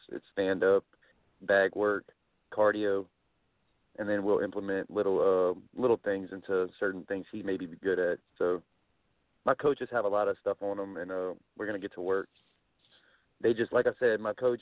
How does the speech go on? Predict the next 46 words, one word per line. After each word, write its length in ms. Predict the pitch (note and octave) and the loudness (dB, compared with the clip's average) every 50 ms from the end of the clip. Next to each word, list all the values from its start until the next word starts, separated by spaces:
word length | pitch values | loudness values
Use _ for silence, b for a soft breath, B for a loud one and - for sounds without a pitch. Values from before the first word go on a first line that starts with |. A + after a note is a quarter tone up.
| - - | -4 -2
Josh, 260 | A#2 A2 A2+ A2+ G#2+ - | 0 0 0 0 -2 -6
he 80 | - A#2+ | -12 -12
just 160 | A2+ A2 - | -12 -12 -12
came 220 | - A#2 A2+ G#2+ | -12 -12 -8 -4
back 200 | G2+ A2 G#2+ - | -2 -2 -2 -4
from 120 | - F#2+ F#2 | -6 -8 -6
Worlds. 380 | G2+ G#2 G#2+ G#2+ G#2+ A2 - _ | -6 -4 -2 -2 -4 -4 -6 _
Chris 220 | - G#2+ A2+ A2 - | -8 -6 -6 -6 -2
had 160 | G#2+ G#2 G2+ | -2 -2 -2
this 120 | F#2+ G#2 - _ - | -2 -6 -10 _ 0
fight 260 | A2 G#2 G#2 G#2+ G#2 - - - _ | 0 2 2 0 -2 -8 -16 -20 _
preparing 420 | - G#2+ - G2+ A2 G#2+ G#2 G2+ - - | -16 -14 -10 -6 -4 -4 -4 -4 -4 -4
for, 260 | A#2 G#2+ G2+ G2+ G2+ - | -2 -2 0 -2 -2 0
so 140 | - G2 G2 F#2 | 2 2 4 4
all 180 | - G2+ A2 | 4 4 4
that's 240 | G2 A2+ A2+ - - | 4 4 2 2 2
out 140 | A#2 A2 - | 0 0 0
the 80 | - | 0
way, 400 | F#2+ F2+ G#2 G#2 A2 A2 A2 G#2+ - _ _ _ _ _ _ _ _ _ _ _ - | -2 -2 0 0 0 0 -2 -6 -10 _ _ _ _ _ _ _ _ _ _ _ -10
and 100 | F#2+ G2 | -6 -4
next 240 | G#2+ G#2 - _ - | -2 -4 -2 _ 0
up 140 | G#2+ - | 0 0
is 100 | G#2 F2+ | -2 -6
me. 240 | F#2 G2 A#2 A2+ F#2 - _ _ _ _ | -6 -6 -6 -6 -8 -10 _ _ _ _
So 300 | F#2+ F2+ F2 F2 F2 - | -2 0 0 0 -2 -4
we're 120 | - - G2 | -8 -6 -6
gonna 120 | G#2+ G#2 | -6 -4
get 160 | F#2 G2+ - | -4 -6 -6
me 160 | - G#2 G2+ G2+ | -6 -6 -6 -2
ready. 400 | G2 F#2+ F#2+ F#2+ F#2+ F#2+ F#2 _ _ _ _ _ _ _ _ _ _ _ _ _ _ _ _ - | 0 0 0 0 -2 -6 -10 _ _ _ _ _ _ _ _ _ _ _ _ _ _ _ _ -8
And, 120 | F2+ F2 | -6 -2
uh, 220 | F#2 F2+ F2 F2 E2 | 0 0 2 2 0
I 40 | F#2 - | 0 0
trust 200 | - A2+ - - | 0 -2 0 0
those 180 | G2 F#2+ E2+ | -2 -4 0
guys, 260 | F#2 F#2+ F#2+ F#2+ F#2 F2 | 0 2 2 2 0 -2
man. 220 | F#2 F#2 F#2+ G2 | -4 -6 -6 -4
They, 180 | F#2+ F#2+ F#2+ - - | -2 0 0 0 0
they 120 | - G2 F#2 | -2 -2 0
did 120 | A2 G#2 | 0 -2
a 40 | G2 | 0
good 160 | G#2 G#2 G2 | -2 -2 2
job 180 | G2+ G2+ F#2+ - | 2 2 2 0
so 80 | - F#2 - | -4 -4 0
far. 260 | G2+ G2 F#2 F2+ E2+ - | 2 2 2 2 0 -4
So 220 | - F2 F2 F2+ | -6 -6 -6 -6